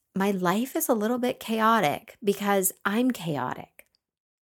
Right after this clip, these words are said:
And so if I can really be in my love, in my service, in my connection to my heart, then I can make choices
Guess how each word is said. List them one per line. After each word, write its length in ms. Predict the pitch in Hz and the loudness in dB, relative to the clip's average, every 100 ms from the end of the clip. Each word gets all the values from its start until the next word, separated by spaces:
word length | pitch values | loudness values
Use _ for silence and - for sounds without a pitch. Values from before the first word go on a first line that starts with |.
| - - | -12 -2
And 160 | 196 | 2
so 420 | - 226 214 208 - | 4 4 4 2 2
if 160 | 202 - 202 | -2 0 2
I 320 | 202 240 254 | 2 2 -2
can 240 | 262 240 | -2 -2
really 400 | 196 185 185 170 | 0 0 0 0
be 680 | 165 165 160 190 220 254 - | -2 -2 -2 0 -2 -4 -6
in 180 | - 180 | -4 -2
my 160 | 180 160 | 0 -2
love, 560 | 151 151 180 240 233 - | 0 2 2 -2 -6 -6
in 160 | 180 165 | -4 -4
my 120 | - | -4
service, 760 | - 156 175 214 269 269 - - | -4 -2 -2 0 -2 0 -2 -4
in 320 | - 170 165 | -2 0 2
my 480 | 165 165 165 160 160 - - - - _ | 0 0 0 0 -2 -8 -20 -20 -20 _
connection 680 | - 185 175 170 185 - 220 | -6 -2 0 0 0 -2 -2
to 160 | 208 202 | 0 -2
my 180 | 185 151 | 0 -2
heart, 680 | - - 170 247 302 - - - - _ | -2 2 2 2 -2 -8 -20 -20 -20 _
then 220 | 180 208 | 2 4
I 100 | 233 | 4
can 300 | 233 233 226 | 2 0 0
make 320 | 190 196 233 - | 2 2 0 -8
choices 800 | - 185 180 - 233 262 247 | 0 0 0 -2 -2 -2 -4